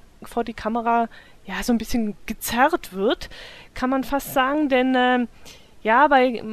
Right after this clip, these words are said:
bei dem einen oder anderen Gaststar hat man schon das Gefühl, äh, er würde sich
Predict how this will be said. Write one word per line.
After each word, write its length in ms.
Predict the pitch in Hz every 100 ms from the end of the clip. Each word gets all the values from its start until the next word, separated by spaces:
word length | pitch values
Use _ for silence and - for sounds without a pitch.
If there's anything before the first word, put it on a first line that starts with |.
| 214 226 220 233
bei 220 | 262 269
dem 180 | 247 240
einen 220 | 240 269
oder 180 | 277 254
anderen 220 | 240 247
Gaststar 460 | 220 226 - 254 247
hat 140 | 240
man 120 | 226
schon 240 | - 233 233
das 180 | 220
Gefühl, 400 | - 208 226 247 233 - - - - - -
äh, 340 | 214 226 220 214
er 180 | 202 208
würde 220 | 214 226
sich 380 | 214 214 -